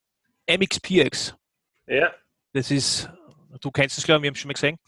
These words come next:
Speaker 2: Ja.
Speaker 1: Eine Melodic Skate Punk Rock Band. Ist aber der Melodic Punk Rock Band, das geht uns ja nicht so, aber
Speaker 2: Es geht, es geht
Speaker 1: Und
Speaker 2: durch keiner mehr.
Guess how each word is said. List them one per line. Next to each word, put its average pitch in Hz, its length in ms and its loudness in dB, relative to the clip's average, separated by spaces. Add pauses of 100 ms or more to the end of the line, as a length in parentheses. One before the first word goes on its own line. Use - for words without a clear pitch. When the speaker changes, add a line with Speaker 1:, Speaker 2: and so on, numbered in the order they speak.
(200)
Speaker 2:
Ja. 147 120 2 (760)
Speaker 1:
Eine 143 560 4
Melodic 151 460 2
Skate - 420 -2
Punk - 480 -4
Rock 156 380 0
Band. 156 420 0 (260)
Ist - 100 -10
aber 135 220 4
der 131 160 6
Melodic 131 360 2
Punk 120 200 -2
Rock 117 120 -6
Band, 113 160 -4
das - 100 -16
geht 107 220 -10
uns - 320 -20 (100)
ja 107 140 -16
nicht 107 120 -12
so, 110 140 -12
aber 107 180 -14 (120)
Speaker 2:
Es - 120 -16
geht, 117 200 -4 (100)
es - 60 -12
geht 120 180 0
Speaker 1:
Und 120 140 -2
Speaker 2:
durch 117 120 -6
keiner 113 220 -8
mehr. 113 240 -14